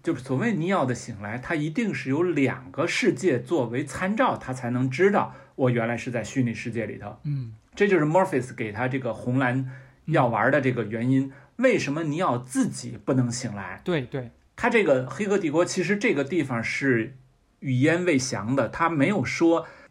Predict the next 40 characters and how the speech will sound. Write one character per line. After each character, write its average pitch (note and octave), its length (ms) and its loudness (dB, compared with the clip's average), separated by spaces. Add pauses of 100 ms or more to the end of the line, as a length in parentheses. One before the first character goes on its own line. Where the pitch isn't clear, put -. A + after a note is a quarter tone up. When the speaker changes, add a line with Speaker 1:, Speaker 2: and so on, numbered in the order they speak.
Speaker 1:
Morpheus、 C#3 640 0
Trinity C#3+ 540 2
这 C#3 160 2
些 C3 140 0
人， A#2 220 0
嗯， G3 320 0
大 A3+ 180 4
部 D#3 100 -6
分 D#3+ 100 0
那 E3+ 100 -4
些 D#3 140 -2
人 D#3 140 -2
都 G#3+ 120 -2
是 D#3+ 120 -4
被 C3+ 140 2
Morpheus C3+ 640 -2 (280)
拯 A#2+ 180 -2
救 C3+ 200 0
的， G2+ 200 -10
但 E3+ 140 0
是 D#3 40 -4
Morpheus D#3+ 460 -2
是 - 300 0
自 D3+ 200 -6
己 A#2+ 180 -6
醒 B2+ 200 -6
来 G2 160 -12
的 G#2 100 -8
吗？ G2+ 220 -10 (420)
不 - 100 2
一 C4+ 80 6
定。 C3 300 0 (160)
他 G3 160 2
在 F#3 200 4
后 G3+ 240 4
面 D3 140 4
说 E3 240 4
过， C3+ 100 4
他 C3+ 140 -2
说 E3 280 2